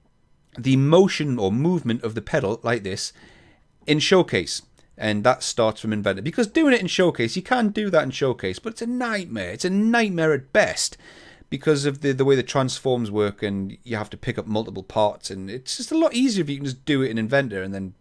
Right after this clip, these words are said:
have that recognized in Showcase. So there's a couple of steps missing that it took me a while to figure out, and that's obviously what I'm gonna highlight in this video. So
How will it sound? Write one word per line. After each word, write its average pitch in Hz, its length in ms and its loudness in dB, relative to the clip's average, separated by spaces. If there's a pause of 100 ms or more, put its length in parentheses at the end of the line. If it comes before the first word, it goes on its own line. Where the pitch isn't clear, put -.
(160)
have 104 220 -6
that 98 140 -2
recognized 95 600 -8
in 98 80 -10
Showcase. 90 440 -8
So 107 200 0 (480)
there's 185 180 10
a 202 60 4
couple 240 180 8
of 185 80 8
steps 170 320 4
missing 143 480 0 (160)
that 117 260 -2 (460)
it 131 140 -12
took 160 160 2
me 143 80 2
a 135 60 4
while 120 200 6
to 104 60 -8
figure 101 320 -4
out, 87 260 -2
and 90 340 -12 (120)
that's 92 240 -10
obviously 90 300 -12
what 90 120 -10
I'm 87 80 -10
gonna 85 220 -14 (400)
highlight 90 380 -8 (140)
in 92 80 -10
this 87 140 -10
video. 85 220 -12
So 120 280 2